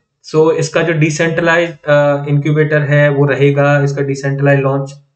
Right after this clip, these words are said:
launch pad है वो भी रहेगा। And इसके बाद उन्होंने बोला है कि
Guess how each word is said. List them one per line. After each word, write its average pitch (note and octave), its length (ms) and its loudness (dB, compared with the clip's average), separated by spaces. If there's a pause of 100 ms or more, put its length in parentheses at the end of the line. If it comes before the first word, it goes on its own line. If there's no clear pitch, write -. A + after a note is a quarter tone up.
(140)
launch C#3+ 220 2
pad C#3+ 240 -2
है C#3 120 0
वो C#3 180 2
भी D3+ 120 0
रहेगा। C#3+ 520 0 (600)
And F#3+ 200 -12
इसके F#3+ 240 -2
बाद E3+ 200 0
उन्होंने E3+ 200 -4
बोला D#3 260 0
है E3+ 160 -2
कि F#3 140 -4